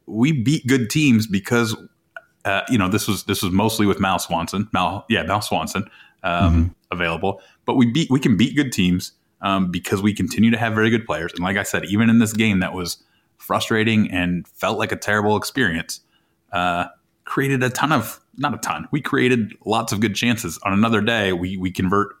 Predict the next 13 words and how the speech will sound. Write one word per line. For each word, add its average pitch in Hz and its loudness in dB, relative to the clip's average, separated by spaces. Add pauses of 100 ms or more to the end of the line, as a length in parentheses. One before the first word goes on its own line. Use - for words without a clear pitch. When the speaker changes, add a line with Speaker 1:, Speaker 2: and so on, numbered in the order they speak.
Speaker 1:
any 127 4
of 95 2
those, 90 0
and 120 4
that's 123 0
it. 90 0
It's 90 -6
curtains 113 -2
because 92 -6
Portugal 120 -2
were 104 2
doing 90 2
nothing, 87 -4